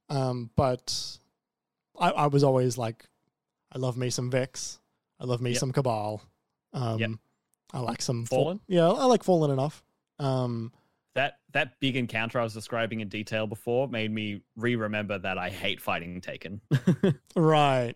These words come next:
Speaker 1: Yeah, I, I, I like Taken enough. Um,
Speaker 2: I, I don't mind them conceptually. I just hate fighting them. I hate
Speaker 1: Right.
Speaker 2: all of their abilities.
Speaker 1: Yeah, right.
Speaker 2: <laughs>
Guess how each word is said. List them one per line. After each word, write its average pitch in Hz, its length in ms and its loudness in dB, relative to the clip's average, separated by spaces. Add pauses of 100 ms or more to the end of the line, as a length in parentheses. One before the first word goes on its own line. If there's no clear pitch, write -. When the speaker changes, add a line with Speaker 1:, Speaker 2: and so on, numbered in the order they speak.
Speaker 1:
Yeah, 269 160 6
I, 277 240 2 (340)
I, 302 60 0
I - 20 4
like 277 220 -2
Taken 147 320 -2
enough. 127 520 -4 (280)
Um, 135 240 2
Speaker 2:
I, - 160 2
I 262 160 4
don't 320 180 2
mind 202 220 4
them 185 80 2
conceptually. 139 640 0
I 143 100 0
just 226 140 -6
hate 220 180 0
fighting 156 340 2
them. 95 160 -6
I 123 100 0
hate 160 60 4
Speaker 1:
Right. 113 240 2
Speaker 2:
all 147 200 2
of 143 80 -2
their 135 120 2
abilities. 127 580 -4
Speaker 1:
Yeah, 127 320 2
right. 113 380 -2
Speaker 2:
<laughs> - 60 -20